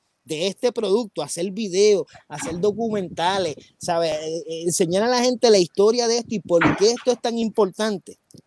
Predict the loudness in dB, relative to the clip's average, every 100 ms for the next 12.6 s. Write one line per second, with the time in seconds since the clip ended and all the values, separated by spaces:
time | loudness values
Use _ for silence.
0 | _ _ _ _ _ -20 _ _ -10 -4
1 | 0 2 2 2 _ -8 -4 0 2 4
2 | 4 2 0 0 -2 -4 -4 -4 -4 -6
3 | -6 -4 -4 -6 -10 _ _ _ _ _
4 | _ _ -6 -6 -4 -4 -2 -4 -2 -2
5 | -2 -2 -2 0 0 -2 -4 -4 -6 -4
6 | -4 -4 -2 -2 0 0 -2 -4 -4 -4
7 | -4 -4 -6 -6 -8 -14 -16 _ _ _
8 | _ _ _ _ _ 0 4 4 2 -2
9 | -2 -4 -4 -10 -12 -2 0 4 4 6
10 | 4 4 2 -2 -2 -2 -4 -8 _ _
11 | -16 -14 -10 -6 -4 -2 -4 -4 -4 -4
12 | -4 -4 -6 -4 -2